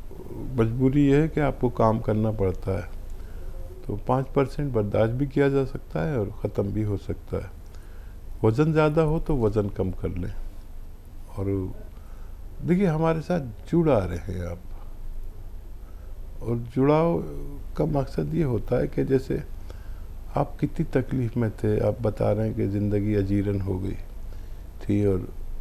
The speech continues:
फिर आपने ये लिया और आपको फ़ायदा हो गया। ऐसे करोड़ों लोग आपके आसपास, लाखों लोग हैं,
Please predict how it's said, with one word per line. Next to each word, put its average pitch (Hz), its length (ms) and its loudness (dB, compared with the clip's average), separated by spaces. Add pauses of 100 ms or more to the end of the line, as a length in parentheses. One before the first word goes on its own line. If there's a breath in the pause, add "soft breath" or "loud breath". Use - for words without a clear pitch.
(140)
फिर 113 140 4
आपने 104 380 2
ये 101 140 2
लिया 95 300 2
और 98 340 -2
आपको 95 300 -2
फ़ायदा 98 380 -4
हो 95 160 -2
गया। 95 300 -6 (800 soft breath)
ऐसे 127 220 -2 (140)
करोड़ों 120 400 2
लोग 107 300 0
आपके 101 300 0
आसपास, 101 720 -4
लाखों 104 480 -2
लोग 101 160 -2
हैं, 98 220 -4